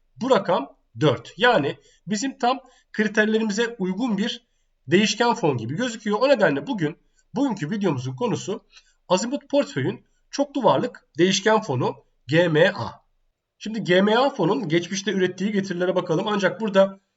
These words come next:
tekrar hatırlatmak istiyorum. Herhangi bir fonun geçmiş dönemde ürettiği getiri, gelecek için bir garanti ifadesi değildir. Sadece size bir fikir verir.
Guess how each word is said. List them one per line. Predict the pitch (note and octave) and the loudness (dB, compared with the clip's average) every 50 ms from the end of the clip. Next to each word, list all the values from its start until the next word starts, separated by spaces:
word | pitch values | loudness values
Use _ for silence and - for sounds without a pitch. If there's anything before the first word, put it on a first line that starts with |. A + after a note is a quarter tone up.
| _ _ _ - | _ _ _ 0
tekrar | A#3+ A#3 A3+ C4 A3 E3+ | 0 2 2 2 0 0
hatırlatmak | E3+ D#3+ F3+ E3+ F3 E3+ - F#3+ G3+ G3+ | 0 0 2 2 2 2 2 0 -2 -4
istiyorum. | - - - D#3+ C#3 B2 B2+ - - - - _ _ _ _ _ _ | -4 -6 -4 -2 -2 -2 -2 -4 -10 -16 -20 _ _ _ _ _ _
Herhangi | _ B2+ C#3 C#3 C#3 B3 D4+ C#4 A#3+ G#3+ | _ -2 0 2 2 2 2 0 0 -2
bir | A3 | -4
fonun | - - F#3+ E3+ D3 C#3+ C#3+ - - - _ _ _ _ _ _ | -4 -2 -2 0 0 0 -2 -4 -8 -16 _ _ _ _ _ _
geçmiş | B2+ D3+ D#3+ D#3 - D4 - - - | 0 0 0 2 0 -2 -4 -2 0
dönemde | F#3 E3 D3+ C#3+ C#3 C3+ C3+ | 0 2 2 2 0 -2 -4
ürettiği | C#3 D#3+ F#3 G3 G3 G3 - D3+ C3 C3+ - - - - _ _ _ - | -4 -2 -2 -2 -2 -2 -4 -4 -2 -2 -4 -4 -8 -14 _ _ _ -4
getiri, | A#2 D3 D3 - F3+ D#3 C3 - - - - _ _ _ _ _ _ _ _ _ | -4 -2 -2 -2 -4 -4 -4 -6 -6 -10 -16 _ _ _ _ _ _ _ _ _
gelecek | A#2 C3+ E3 F#3 G3 A#3 B3+ - | -2 2 2 2 2 2 0 -2
için | - - G#3 G#3+ | -4 -4 -2 -2
bir | G3+ G3+ E3 | -2 -2 0
garanti | D3+ D#3+ E3+ F3 F#3 F#3 - G3+ | 2 4 4 4 4 4 0 -2
ifadesi | G3+ - - - E3+ D#3+ - F#3 F3 E3+ F3 E3 E3 D3+ B2+ | -4 -4 -4 -8 -10 -2 2 2 2 2 0 -4 -6 -4 0
değildir. | D3+ E3 G3+ A3 E3+ E3+ | 0 0 0 0 -2 -6
Sadece | - - - D4+ D#4 C#4+ G3 D3+ D3 D3+ | -8 -6 -4 -2 -2 0 0 -2 -4 -6
size | - - A3 G#3 G3+ G3+ - - _ _ _ _ _ - | -6 -4 -2 -2 -2 -4 -8 -14 _ _ _ _ _ -4
bir | D3 G3 | -2 -2
fikir | - - D3 B2+ - B3 D4 C4 | -2 -4 -8 -6 -6 -6 -4 -2
verir. | B3 E3+ F#3 G3 - - | -2 -2 -2 -4 -8 -14